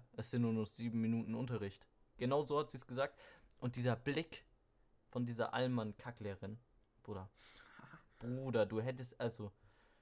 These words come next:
Speaker 1: du hä-, also, der ist, äh, der, die war so sauer. Die,
Speaker 2: Sauer.
Speaker 1: der, äh,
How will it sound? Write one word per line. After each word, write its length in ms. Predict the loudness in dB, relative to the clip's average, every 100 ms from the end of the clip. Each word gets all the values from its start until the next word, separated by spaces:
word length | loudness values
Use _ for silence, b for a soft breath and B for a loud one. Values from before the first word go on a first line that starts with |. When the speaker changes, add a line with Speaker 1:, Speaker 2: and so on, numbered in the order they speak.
| b b _ _ -8
Speaker 1:
du 220 | -4 -2
hä-, 240 | 0 -2 -2
also, 340 | -4 -4 -8 -12 _ _ -8
der 180 | -6 -6
ist, 100 | -8
äh, 180 | -10 -8
der, 260 | -8 -8
die 160 | -4 -4
war 100 | -4
so 100 | -6
sauer. 320 | -6 -6 -8 -10 _ _ -6
Die, 260 | -2 -2
Speaker 2:
Sauer. 160 | -2 2
Speaker 1:
der, 320 | 4 4 2
äh, 180 | 0